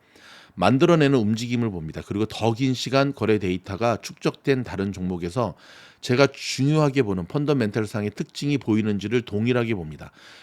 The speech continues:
베이스가 견고하다면 주가가 베이스를 벗어날 때, 되도록이면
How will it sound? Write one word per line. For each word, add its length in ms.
베이스가 440
견고하다면 680
주가가 600
베이스를 520
벗어날 420
때, 160
되도록이면 600